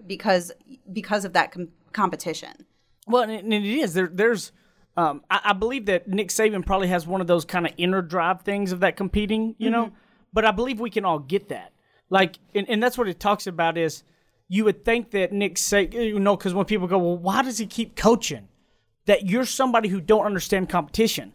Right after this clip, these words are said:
Speaker 1: Mm-hmm.
Speaker 2: Because it's, yeah, he's got six national titles, titles. I mean, you can literally say of all time, no matter if it's pro or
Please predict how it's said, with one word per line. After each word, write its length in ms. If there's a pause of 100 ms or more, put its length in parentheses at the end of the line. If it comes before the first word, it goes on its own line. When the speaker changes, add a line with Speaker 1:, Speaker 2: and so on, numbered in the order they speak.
(140)
Speaker 1:
Mm-hmm. 300 (100)
Speaker 2:
Because 420
it's, 260 (100)
yeah, 440
he's 220
got 180
six 280
national 380
titles, 440 (100)
titles. 480
I 60
mean, 240 (260)
you 180
can 280
literally 320
say 320
of 100
all 220
time, 320
no 80
matter 220
if 100
it's 160
pro 600 (120)
or 380